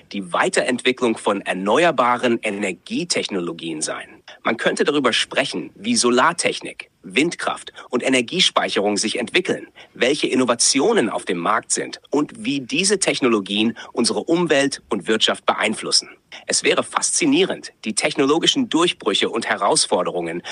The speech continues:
sowie die Auswirkungen auf den globalen Energiemarkt zu beleuchten.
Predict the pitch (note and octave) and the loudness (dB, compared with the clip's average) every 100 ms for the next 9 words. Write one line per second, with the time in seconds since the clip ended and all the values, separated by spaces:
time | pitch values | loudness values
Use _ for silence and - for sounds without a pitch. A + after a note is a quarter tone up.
0 | - - C#3 F3 D#3+ - E3+ - - - | -6 -2 0 0 0 2 2 2 -2 0
1 | F#2+ F2 - G#2+ B2+ A2 A2+ A2+ F#2+ A#2 | -2 -2 -4 -2 0 0 0 0 2 2
2 | C3 B2+ B2 A#2+ - C4+ B3 F2 - - | 2 2 2 0 2 0 2 -2 -6 -4
3 | - C3+ C#3+ G#2+ F2+ - - | -2 2 2 2 0 -8 -10